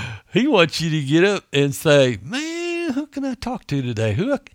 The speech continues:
"What kind of good thing are you gonna do in me today, Lord?" And, and ju-, that's the way he wants you to look at things. Mm, 'cause, man, that's what he wants to do. Well, I wanna get into what he wants to do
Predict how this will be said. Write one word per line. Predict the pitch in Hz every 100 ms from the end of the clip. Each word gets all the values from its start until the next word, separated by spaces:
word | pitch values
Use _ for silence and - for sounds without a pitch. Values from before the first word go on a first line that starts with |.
| _ - - _
"What | 120 165 214
kind | - 214
of | 208
good | 220 208
thing | - 190 185 165
are |
you | 147 147
gonna | 147 131
do | 131 123
in | 113
me | 113
today, | 92 92 98 92
Lord?" | 95 127 165 175 - - -
And, | 123 135 127 113
and | 123 120
ju-, | 107 170 -
that's | 117 190 -
the | 247
way | 233
he | 208
wants | 185 175
you | 139
to | 127
look | 208
at | -
things. | 107 92 - - _ -
Mm, | 90 120 160 190 208 226 226 226
'cause, | - 95 - -
man, | 104 147 156
that's | 160 -
what | 127
he | 147
wants | 151 -
to |
do. | 95 85 - _ _ _ - - -
Well, | - 127
I | 190
wanna | 208 143
get | 113 127
into | 135 127
what | 113 135
he | 147
wants | 165 90 -
to | 85
do | 76